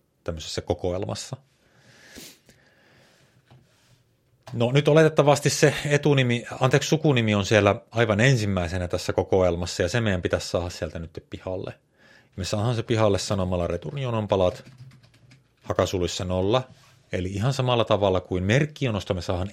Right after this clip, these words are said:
ensimmäinen merkki tällä hakasulkunotaatiolla, niin tämmöisestä taulukosta me saadaan se taulukon ensimmäinen alkio hakasulkunotaatiolla.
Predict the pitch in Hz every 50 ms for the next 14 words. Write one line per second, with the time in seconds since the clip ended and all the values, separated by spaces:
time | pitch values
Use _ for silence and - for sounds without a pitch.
0 | - - 127 139 135 160 156 156 151 156 160 156 151 156 151 143 - - 151 135
1 | 139 135 131 120 135 - - 120 120 123 120 - 123 117 110 - 123 110 107 -
2 | 117 110 113 110 110 - _ - - - - - - - - - - _ _ -
3 | 104 - 117 107 107 104 98 - 110 - - 113 - 123 123 123 120 110 101 -
4 | 92 - - 101 90 - 101 92 90 95 92 87 92 - 107 107 110 107 98 -
5 | 92 90 87 92 98 95 90 95 90 90 87 85 85 85 85 82 - _ _ _
6 | _ _ _ _ _ _ _ - - 110 110 101 98 - - 98 87 85 82 -
7 | _ _ _ _ _ _ _ _ _ _ - 92 - 87 80 - 85 82 - 90
8 | 87 87 - - 95 92 - - 107 - 57 57 -